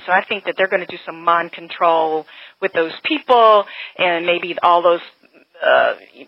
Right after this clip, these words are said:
the townspeople are gonna try to attack Big Jim. Somehow the dog is either gonna save him or he's, the dog is gonna warn hi-, Big Jim, because you know how animals have that special sixth sense. So I think that's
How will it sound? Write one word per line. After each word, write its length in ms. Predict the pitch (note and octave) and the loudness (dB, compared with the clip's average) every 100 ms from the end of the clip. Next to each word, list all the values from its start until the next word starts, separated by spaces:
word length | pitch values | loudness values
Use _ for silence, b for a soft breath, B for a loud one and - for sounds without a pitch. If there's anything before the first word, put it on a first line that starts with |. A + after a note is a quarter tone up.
| - | -16
the 60 | F3+ | -6
townspeople 540 | A3 F3+ F3+ G3 F#3 | 0 0 -2 -10 -6
are 40 | |
gonna 160 | E3+ D3+ | -4 -4
try 180 | - C3+ | -4 -6
to 60 | B2+ | -6
attack 360 | - D#4 D#4 | -2 -2 -2
Big 140 | D4+ C#4 - | -6 -6 -4
Jim. 340 | C4+ B3 A#3 - | -2 0 -2 -4
Somehow 280 | A3+ G3+ | -4 -2
the 80 | F#3 | -2
dog 300 | F3 F3 F3 | 0 2 2
is 80 | E3+ | -2
either 160 | E3+ E3 | -10 -12
gonna 200 | - D3 _ | -12 -16 _
save 280 | D4 D4 C#4+ | -2 -2 -6
him 280 | C4+ B3 A3+ | -8 -8 -6
or 60 | F3 | -8
he's, 140 | F3+ _ | -10 _
the 140 | E3+ - | -2 -2
dog 260 | F3 D#3+ | 0 0
is 80 | E3 | -2
gonna 180 | D#3 D3+ | -12 -10
warn 460 | D#3+ A3+ C4 C4 A#3+ | 0 4 4 4 -2
hi-, 200 | B3 - G3+ _ | -6 -8 -14 _
Big 180 | A3 G#3+ | -2 -2
Jim, 220 | A3 G#3 F#3+ | -2 -2 -4
because 200 | F#3 F3 | -8 -10
you 80 | F3 | -8
know 60 | F3+ | -8
how 80 | - | -6
animals 320 | D#3+ D3+ D3 - | -8 -8 -14 -14
have 160 | D#3 | -12
that 180 | D3 - B B B B B _ _ | -8 -10 B B B B B _ _
special 380 | A3 G3 - F3+ - - | 0 0 0 -8 -8 -14
sixth 200 | - - - - | -12 -14 -6 0
sense. 180 | G3 - | 0 0
So 60 | G3+ | 2
I 120 | G#3 | 2
think 180 | A#3+ G3 | 0 -4
that's 200 | F3+ | -4